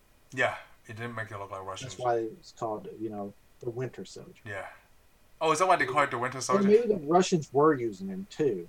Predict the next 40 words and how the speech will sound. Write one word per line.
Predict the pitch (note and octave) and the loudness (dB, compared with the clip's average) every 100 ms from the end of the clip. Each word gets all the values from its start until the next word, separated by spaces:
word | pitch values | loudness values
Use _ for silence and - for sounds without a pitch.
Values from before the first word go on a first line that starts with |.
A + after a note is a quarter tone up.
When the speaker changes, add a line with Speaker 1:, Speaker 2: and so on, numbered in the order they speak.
| - - - | -16 -20 -18
Speaker 2:
I | A#2 | -8
mean, | A#2 | 4
Speaker 1:
Well, | E3+ | 4
because | D3+ D3+ | 6 2
they | C3+ | 2
Speaker 2:
probably | - | 8
Speaker 1:
part | F#3 B2+ | 8 8
of | |
Hydra, | - D3 D#3 A#2 G2 | 6 6 6 0 -4
right? | G2 A#2+ D3+ - - - - - | 0 0 0 -6 -20 -20 -20 -8
Speaker 2:
No, | G#3+ G3+ | -2 2
probably | G#3 G3+ | 6 6
the | C#3+ | 6
Russian | A#2+ C3 C#3 C3 - A#2+ | 4 4 4 2 -4 -8
branch | G2+ A#2 A#2 - | -8 -8 -8 -10
of | G2+ | -14
Hydra. | G#2 F#2 F#2 - - - | -14 -14 -14 -20 -10 -2
Speaker 1:
Oh, | A#2 G2 G2 | 0 0 -8
okay. | - F2+ - - - _ - | -12 -14 -16 -20 -20 _ -4
That's | C#3+ | 0
Speaker 2:
You | C#3 | 2
Speaker 1:
a | |
Speaker 2:
know, | C3 | 2
Speaker 1:
Russian | A#2+ A2+ G2+ | 0 -4 -6
branch. | G2+ G2 - | -6 -6 -2
Speaker 2:
well, | G#3 | 2
they | F#3 F3+ | 4 4
probably, | G3 F#3 | 4 4
well, | D#3+ F3+ | 6 4
they | F3 D#3+ | 4 2
probably | G3 G3 | 4 6
like, | C#3 A#2+ - - _ | 6 2 -4 -20 _
well, | F#3 E3 | 0 2
okay, | E3+ | 2
Hydra, | C3+ D3+ D#3 B2+ C#3+ C#3 - _ - | 4 4 4 2 2 0 -6 _ -2
Hydra | D#3 F3+ | 4 6
was | E3 C3+ | 6 4
busted | C#3 C3 - B2+ | 2 2 -2 0
off, | B2 A#2+ _ _ - C3+ | 0 0 _ _ -10 -4
or | B2 | -2